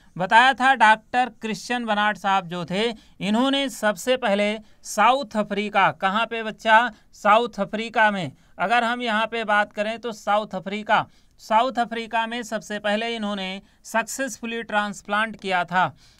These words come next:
अब जो सक्सेसफुली ट्रांसप्लांट किया था उस हृदय का नाम क्या था? तो उस हृदय का नाम था जार्विक सेवन, जो किससे बना हुआ था?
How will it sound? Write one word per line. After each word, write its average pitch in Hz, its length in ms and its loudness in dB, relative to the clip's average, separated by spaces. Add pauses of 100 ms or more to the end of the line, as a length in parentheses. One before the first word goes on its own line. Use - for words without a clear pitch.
अब 220 140 2
जो 285 160 -2
सक्सेसफुली 247 720 -6
ट्रांसप्लांट 214 760 -2
किया 202 240 0
था 196 320 0 (220)
उस 208 220 -8
हृदय 214 280 0
का 208 200 2
नाम 202 280 -2
क्या 214 220 -2
था? 196 280 -2 (260)
तो 208 60 -6
उस 233 220 -4
हृदय 240 280 -2
का 240 180 0
नाम 220 260 -4
था 214 220 2
जार्विक 185 480 0
सेवन, 202 460 -2 (260)
जो 190 140 -4
किससे 247 480 -2
बना 208 320 2
हुआ 220 280 2
था? 208 320 4